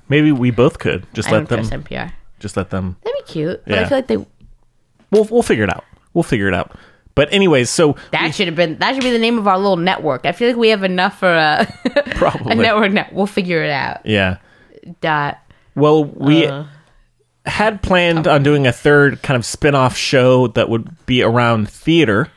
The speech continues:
Speaker 1: or centered around theater.
Speaker 2: Yeah.
Speaker 1: But, uh, this past weekend, we were going to record, but sadly, Chloe, you had a fever and you were sick and you, you couldn't do it.
Speaker 2: I have no recollection.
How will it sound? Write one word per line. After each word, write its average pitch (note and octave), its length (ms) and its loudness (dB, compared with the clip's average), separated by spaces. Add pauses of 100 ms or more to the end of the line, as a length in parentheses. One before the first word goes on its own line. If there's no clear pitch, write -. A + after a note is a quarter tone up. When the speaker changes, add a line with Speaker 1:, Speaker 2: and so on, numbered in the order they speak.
(280)
Speaker 1:
or A2+ 120 -2
centered B2 420 0
around G2+ 340 -2
theater. G2+ 460 -4
Speaker 2:
Yeah. C#3 300 -6 (260)
Speaker 1:
But, C3+ 460 0 (240)
uh, C3 440 4 (320)
this - 400 -4
past - 320 -4
weekend, C#3+ 500 0
we C#3+ 240 2
were F3 400 2 (100)
going D#3+ 280 2
to - 140 -6
record, G#2+ 400 -4
but G2+ 140 -8
sadly, A#2 320 -2
Chloe, A2+ 340 0
you G#2 360 -4 (200)
had G2+ 140 -6
a G2 40 -6
fever F3+ 360 0
and - 100 -6
you - 100 -4
were - 80 -12
sick - 420 -6
and - 100 -14
you, - 160 -14
you - 120 -12
couldn't G2 300 -4
do D#3+ 160 2
it. - 160 -4 (120)
Speaker 2:
I F3+ 60 -4
have A#3 180 -2
no E3+ 180 2
recollection. D3 680 -4